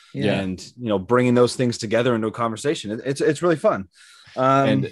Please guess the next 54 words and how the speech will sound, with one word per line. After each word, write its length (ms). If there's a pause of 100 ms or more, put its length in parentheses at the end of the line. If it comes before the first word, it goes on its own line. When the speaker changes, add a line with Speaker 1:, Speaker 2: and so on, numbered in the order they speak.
Speaker 3:
and 200
Tim, 300
if 220
anything, 480
you're 240
incredibly 540
attractive. 500
So 100
you 160
always 320
will 80
have 100
Speaker 1:
Yeah. 180
Speaker 3:
that. 260
Speaker 1:
I 160
mean, 280
you 340 (100)
know, 280
uh, 360
Speaker 3:
<laughs> 40
Speaker 1:
and 300
Emmett, 320
Emmett 240
is 160
too. 240
So 180
that 200
all 120
of 60
you 80
guys 160
Speaker 3:
Oh, 60
Speaker 1:
listening, 160
we're 80
Speaker 3:
stop. 260
Speaker 1:
just 180
Speaker 3:
That 140
was 80
Speaker 1:
all 60
Speaker 3:
me 100
Speaker 1:
very 140
Speaker 3:
fishing 240
for 140
a 20
Speaker 1:
attractive 260
here, 100
Speaker 3:
compliment. 200
Speaker 1:
so. 60
Speaker 3:
Chinny 180
knew 140
it, 180
but 160
it's 140
okay. 200